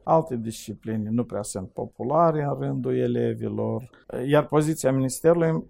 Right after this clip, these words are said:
și în trecut și în prezent, este una foarte bună. Ei intervin foarte atent la nomenclatorul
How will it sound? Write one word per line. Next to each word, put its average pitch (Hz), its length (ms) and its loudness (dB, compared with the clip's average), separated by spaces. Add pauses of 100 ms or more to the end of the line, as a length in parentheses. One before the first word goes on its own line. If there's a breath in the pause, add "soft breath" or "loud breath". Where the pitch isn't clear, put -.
și - 240 -6
în 143 120 2
trecut 127 380 -2
și - 140 -6
în 131 80 0
prezent, 143 460 -2
este 143 280 -4
una 131 200 0
foarte 120 360 -2
bună. 101 420 -4
Ei 127 560 2
intervin 131 680 0
foarte 127 540 0
atent 127 540 -6
la 117 180 0
nomenclatorul 107 840 -6